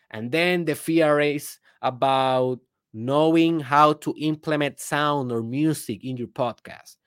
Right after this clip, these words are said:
And then you penetrate and do that. And then the fear transform on how you will interview people on your podcast and to pitch them the idea and to ask them to collaborate and to find brands that you want to promote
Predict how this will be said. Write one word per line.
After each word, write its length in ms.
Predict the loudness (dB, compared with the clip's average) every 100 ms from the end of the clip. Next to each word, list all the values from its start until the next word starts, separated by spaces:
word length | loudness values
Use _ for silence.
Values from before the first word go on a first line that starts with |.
| _ _ _
And 100 | -8
then 280 | 0 2 2
you 100 | -2
penetrate 800 | -4 -2 -2 -4 -4 -2 -2 -4
and 180 | -10 -16
do 140 | -14 -16
that. 220 | -18 -20 _ _ _ -18
And 140 | -4
then 260 | 2 2 2
the 100 | -2
fear 420 | -4 0 2 2
transform 760 | 0 -6 -6 -8 -2 0 0 -2
on 140 | -10
how 380 | -4 0 2 2
you 180 | 0 -2
will 200 | -2 -2
interview 580 | -2 -4 -2 -4 -2 -6
people 560 | -4 -4 -4 -4 -6 -6
on 240 | -6 -6 -4
your 100 | -4
podcast 680 | -2 -2 -4 -12 -16 -16 -14
and 200 | -14 -12
to 120 | -14 _
pitch 320 | 0 0 -2 -6
them 320 | -4 -4 -4
the 180 | -8 -8
idea 600 | -10 -8 -8 -8 -12 -14
and 160 | -16 -16
to 120 | -16 -2
ask 400 | 0 0 -2 -10
them 220 | -8 -8
to 100 | -10 -10
collaborate 680 | -6 -4 -4 -6 -12 -18 -20 -20 -20 -14
and 220 | -10 -8 -10
to 140 | -14
find 520 | -2 2 2 2 -2
brands 460 | 0 0 0 -4 -8 -10
that 240 | -8 -6
you 100 | -6
want 300 | -6 -6 -8
to 80 | -10
promote 520 | -8 -6 -6 -8